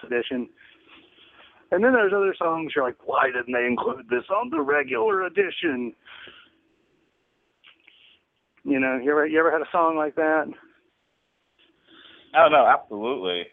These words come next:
Speaker 2: Um, there, I mean, I find that a lot with covers, actually, where, um,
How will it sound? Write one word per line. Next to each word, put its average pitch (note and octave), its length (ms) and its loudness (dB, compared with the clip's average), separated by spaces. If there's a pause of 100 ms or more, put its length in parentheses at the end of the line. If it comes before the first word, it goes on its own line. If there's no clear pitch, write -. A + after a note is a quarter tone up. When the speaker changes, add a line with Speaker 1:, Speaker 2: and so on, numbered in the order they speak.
(160)
Speaker 2:
Um, G2+ 520 -2 (1900)
there, C#3 340 0
I D3 40 -2
mean, D3+ 260 -6 (180)
I D#3+ 160 -2
find B3 220 0
that G3+ 80 2
a D#3+ 40 4
lot C3 180 4
with G#2 80 -10 (120)
covers, G2+ 380 0
actually, F#2+ 580 -10
where, G2 480 -4 (400)
um, F#2+ 580 -2